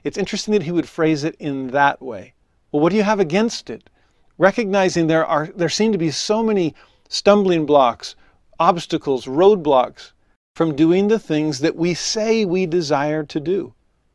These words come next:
Does it simply come at too much cost? Making me wonder, how much did we really desire it to begin with?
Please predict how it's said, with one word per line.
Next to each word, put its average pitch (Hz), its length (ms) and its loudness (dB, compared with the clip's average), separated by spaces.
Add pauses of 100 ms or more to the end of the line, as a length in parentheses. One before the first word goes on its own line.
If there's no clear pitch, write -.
(260)
Does 127 100 -10
it 151 80 -6
simply 175 300 -2
come 180 260 -6
at 170 120 -10
too 185 120 -4
much 175 280 -8
cost? - 540 -10 (1040)
Making 143 300 -6
me 151 140 0
wonder, 135 420 -2 (340)
how 151 120 -2
much 151 200 -2
did 139 160 -4
we 139 100 0
really 135 300 -2
desire 127 480 0
it 117 120 -6
to - 120 -12
begin 120 300 -6
with? 117 180 -16